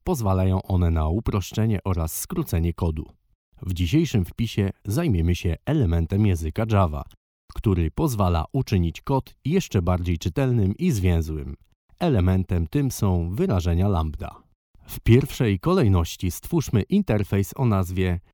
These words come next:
Spaces Remover, który będzie miał tylko jedną metodę, która przyjmuje argument typu string i zwraca wynik również typu string. Metodę tę nazwijmy Remove Surplus Spaces. Interfejs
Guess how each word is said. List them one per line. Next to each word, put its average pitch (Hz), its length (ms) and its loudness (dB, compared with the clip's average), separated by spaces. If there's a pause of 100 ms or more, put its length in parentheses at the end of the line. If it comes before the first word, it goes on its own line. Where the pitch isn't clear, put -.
Spaces 131 640 -2
Remover, 95 520 2 (480)
który 104 300 2
będzie 107 300 4
miał 95 280 4
tylko 120 380 0
jedną 135 400 2
metodę, 85 580 0
która 90 380 0
przyjmuje 107 580 2
argument 98 580 2
typu 92 260 -4
string 120 540 -2 (280)
i 214 100 0
zwraca 98 440 0
wynik 92 300 2
również 107 600 0
typu 175 260 -4
string. - 640 -6 (180)
Metodę 113 440 2
tę 107 120 0
nazwijmy 101 720 0 (240)
Remove 120 540 0
Surplus 95 540 0
Spaces. - 760 -6 (540)
Interfejs 110 840 0